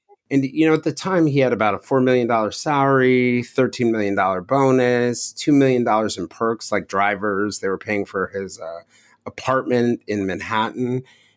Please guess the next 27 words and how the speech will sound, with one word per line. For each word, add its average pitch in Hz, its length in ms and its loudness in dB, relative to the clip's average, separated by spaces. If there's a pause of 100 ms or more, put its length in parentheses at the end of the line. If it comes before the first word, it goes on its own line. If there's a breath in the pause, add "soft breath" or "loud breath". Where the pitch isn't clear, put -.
And 135 80 2
I 139 40 4
think 247 300 0
I 143 240 0 (440)
calculated, 120 720 0
essentially, 123 520 0
they 123 140 2
were 143 100 2
paying 127 320 -2
him, 113 220 0
like, 92 200 -8
sixty-three 151 580 -2
thousand 113 320 0
dollars 101 280 0
a 104 60 -8
week, 90 320 -8 (400)
which 120 180 -2
was 107 160 -2
more 127 760 4
than 110 200 -2
the 95 160 -4
average 110 420 -4
G 107 220 -4
E - 20 -2
employee's 95 640 -8 (100)
annual 95 380 -6
salary. 85 560 -8